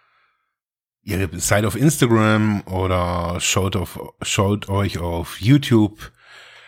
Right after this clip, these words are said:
irgendwie irgendwas Motivierendes oder irgendwas Cooles an und immer wieder oder auf Facebook schwirren so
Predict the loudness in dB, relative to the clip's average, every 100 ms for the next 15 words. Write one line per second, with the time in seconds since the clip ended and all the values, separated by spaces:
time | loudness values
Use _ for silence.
0 | -20 _ _ -2 0 0 0 -2 -2 -4
1 | -4 -6 -6 -6 -2 0 0 0 2 4
2 | 4 2 0 -2 -2 -2 -4 -6 0 2
3 | 2 0 0 0 4 6 6 4 2 2
4 | 2 -2 -4 -2 -2 -2 0 -2 0 -2
5 | 2 4 4 4 2 2 2 0 -2